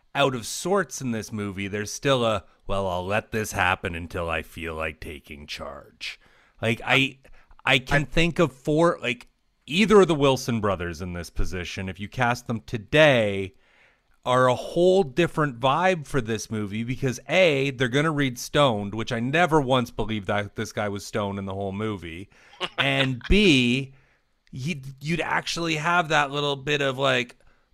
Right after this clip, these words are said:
Speaker 1: the world is getting ahead of him, which it's just, as somebody who is familiar with movie stars,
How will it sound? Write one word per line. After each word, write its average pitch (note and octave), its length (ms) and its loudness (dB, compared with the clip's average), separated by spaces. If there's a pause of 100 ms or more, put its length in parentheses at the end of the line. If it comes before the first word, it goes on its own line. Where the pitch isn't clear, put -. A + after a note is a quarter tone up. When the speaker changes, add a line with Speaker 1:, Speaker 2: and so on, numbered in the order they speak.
Speaker 1:
the C3+ 120 2
world C3 540 4
is A#2 140 -2
getting A2+ 420 0
ahead C3 380 -2
of B2+ 160 -2
him, G2 400 -4
which A#2+ 240 -10
it's C3 200 -8
just, C#3+ 400 -2
as C3+ 280 -4
somebody C#3 440 -2
who C3 180 -4
is B2+ 100 -6
familiar A#2 520 -4
with A#2+ 140 -6
movie D#3 300 -4
stars, G#2+ 500 -4